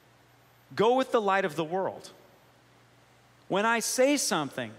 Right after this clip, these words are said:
go to the light of the world and check and let him show you in the scriptures that I'm telling you the truth. Why am I adamant about this?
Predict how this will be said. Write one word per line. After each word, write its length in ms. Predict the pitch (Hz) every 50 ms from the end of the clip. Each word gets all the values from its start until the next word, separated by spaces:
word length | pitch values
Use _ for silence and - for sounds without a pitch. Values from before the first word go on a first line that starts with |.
| - - - _ _ _ _ _ _ _ _ _ 170
go 160 | - 262 269
to 300 | 262 - - 254 320 339
the 80 | 330 285
light 240 | 233 202 180 165 151
of 100 | 131 123
the 100 | 151 139
world 380 | 120 127 117 107 107 - - - - - _ _ _ _ _ _ _ - - - - -
and 140 | 220 220 208
check 360 | - - 269 277 277 277 - - - - - - -
and 100 | 196 202 233
let 140 | 254 240
him 140 | 233 262 262
show 300 | 233 - - - 277 285
you 180 | 294 254 254 254
in 60 | 240
the 80 | 233 214
scriptures 680 | - - - 277 - - - 240 180 175 - - - - - - - - -
that 140 | 208 226 233
I'm 120 | 233 214
telling 300 | - 226 254 254 247 233
you 140 | 226 226 214
the 80 | 226
truth. 480 | - - 320 320 262 - - - - - - - - - _ _ _ _ _ _ _ _ _ _ _ _ _ _ _ _ _ _ _ _ _ _ _ _ _ _ _ _ _ _ _ _ _ _ _ _ _ _ _ _ _ _ _ -
Why 160 | 165 190 220
am 100 | 240 226
I 160 | 220 190 160 135 131 135 135 135 - - - _ _ _ _ _ _ _ _ _ _ _ -
adamant 340 | 175 226 349 320 247 165 139
about 240 | 120 131 123 - -
this? 280 | 135 110 - - -